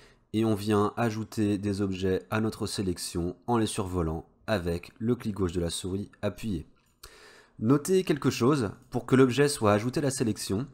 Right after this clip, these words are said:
si on le survole comme ça, l'objet n'est pas ajouté. Pour que ça marche, il faut survoler l'origine de l'objet. Vous vous rappelez, hein, l'origine c'est le petit point orange qu'on a déjà vu ensemble dans la vidéo sur les rotations.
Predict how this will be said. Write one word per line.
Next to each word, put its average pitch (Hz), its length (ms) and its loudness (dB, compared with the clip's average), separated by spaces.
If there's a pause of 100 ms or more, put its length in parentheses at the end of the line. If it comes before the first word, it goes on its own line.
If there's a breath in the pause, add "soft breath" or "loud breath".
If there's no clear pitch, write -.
(680 loud breath)
si - 180 0
on 131 60 6
le 131 80 6
survole 123 320 0
comme 156 180 2
ça, 135 420 2 (360)
l'objet 113 280 2
n'est 127 120 4
pas 107 160 2
ajouté. 90 400 -4 (1040)
Pour 95 100 -4
que 175 100 2
ça 170 160 6
marche, 107 420 2 (400 soft breath)
il 120 120 0
faut - 180 2
survoler 127 680 4 (320 loud breath)
l'origine 110 560 8
de 92 120 0
l'objet. 82 360 -6 (200)
Vous 95 160 -4
vous 107 120 2
rappelez, 120 520 6
hein, 131 340 4
l'origine 110 480 2
c'est 131 160 2
le 101 140 2
petit 123 240 -2
point - 340 0
orange 117 540 2
qu'on 101 100 -2
a 92 80 0
déjà 120 240 2
vu 110 120 -4
ensemble 107 560 0 (600 loud breath)
dans 104 220 8
la 92 100 4
vidéo 107 320 0
sur 104 140 -6
les 92 80 2
rotations. 92 460 -2